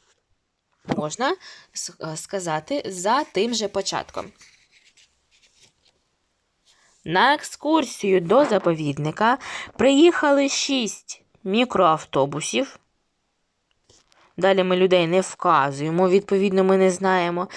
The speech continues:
І три легкові автомобілі по чотири учні. Це ми знаємо.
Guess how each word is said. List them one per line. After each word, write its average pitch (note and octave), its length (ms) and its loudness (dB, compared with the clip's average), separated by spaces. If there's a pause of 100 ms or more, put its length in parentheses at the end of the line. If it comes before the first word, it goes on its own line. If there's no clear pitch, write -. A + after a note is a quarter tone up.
(360)
І C#4 160 2
три C#4+ 360 2
легкові C4+ 580 2
автомобілі B3 840 4 (300)
по B3+ 440 4 (400)
чотири G#3+ 960 2
учні. G#3+ 640 -2
Це F3 200 -4
ми G#3+ 120 -2
знаємо. A3+ 480 -2